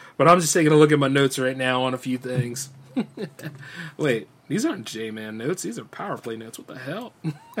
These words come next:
There's too many shows in this company, man. I'm just kidding. I'm just kidding.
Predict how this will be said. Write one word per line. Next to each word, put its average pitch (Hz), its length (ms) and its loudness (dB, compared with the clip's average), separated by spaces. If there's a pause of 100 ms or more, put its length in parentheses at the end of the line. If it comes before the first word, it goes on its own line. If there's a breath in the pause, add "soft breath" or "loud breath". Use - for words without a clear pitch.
(2000 loud breath)
There's - 140 2
too 370 140 12
many 330 160 12
shows 349 320 12
in 302 80 10
this 294 160 6
company, 320 560 10
man. 277 340 8 (100)
I'm 170 160 -4
just 151 200 0
kidding. 107 300 -8 (1300 loud breath)
I'm 262 240 12
just 208 180 2
kidding. 120 280 0